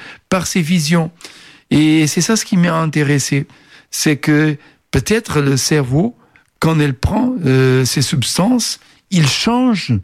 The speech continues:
sa façon de fonctionner et il va réveiller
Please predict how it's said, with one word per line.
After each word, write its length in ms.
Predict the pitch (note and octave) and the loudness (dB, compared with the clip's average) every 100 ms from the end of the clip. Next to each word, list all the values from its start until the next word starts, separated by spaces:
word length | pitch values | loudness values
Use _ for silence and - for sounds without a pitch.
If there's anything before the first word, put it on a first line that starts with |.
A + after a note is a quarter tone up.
| - _ _ _ | -6 _ _ _
sa 560 | - - - - E3 D3 | -10 -6 -4 -2 0 -2
façon 480 | - E3+ D3 F#3+ E3+ | -2 -2 0 0 2
de 220 | C3+ B2+ | 2 0
fonctionner 720 | - C3 - C#3 C#3+ A3 B3+ - - - - _ - | 0 0 0 0 2 2 0 -6 -20 -20 -20 _ 0
et 420 | F#3 A3+ B3 - _ | 2 2 -2 -6 _
il 340 | D3+ C#3+ C#3 C3 | -2 0 2 0
va 300 | A#2 D#3+ C#3+ | 0 0 2
réveiller 640 | F#3 A3 F#3+ E3 F#3 | 0 0 0 2 2